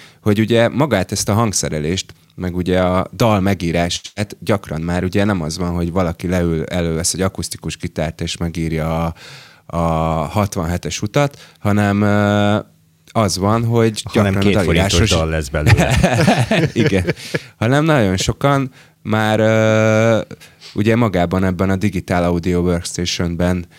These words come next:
Speaker 1: írnak és hangszerelnek dalokat kétezer-huszonegy-ben. És hogy, ö, itt,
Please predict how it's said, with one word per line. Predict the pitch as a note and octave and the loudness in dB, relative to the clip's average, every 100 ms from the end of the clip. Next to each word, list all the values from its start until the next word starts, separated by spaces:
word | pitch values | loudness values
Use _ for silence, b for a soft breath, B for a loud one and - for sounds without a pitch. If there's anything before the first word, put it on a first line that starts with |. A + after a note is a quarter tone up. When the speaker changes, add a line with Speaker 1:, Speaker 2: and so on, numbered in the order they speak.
| b b | b b
Speaker 1:
írnak | F#2+ F#2+ E2+ E2 F2+ | -2 -2 -2 -4 -6
és | - | -4
hangszerelnek | F2+ D#2+ E2+ E2+ F2 F2+ | -4 -4 -6 -4 -4 -2
dalokat | F#2+ D#2+ D#2 F#2 F2+ | -2 -2 -2 -4 -4
kétezer-huszonegy-ben. | - D#2+ D#2+ D#2+ E2+ F2+ E2 E2 F#2 E2+ - D#2 - B B B | -4 -8 -6 -6 -4 -4 -6 -2 -2 -4 -6 -8 -10 B B B
És | - F#2 - | -6 -2 0
hogy, | G#2+ G2+ | 2 2
ö, | A2 A2+ A2 A2+ A2+ - | 2 2 2 0 -2 -8
itt, | - G#2 - | -8 -8 -8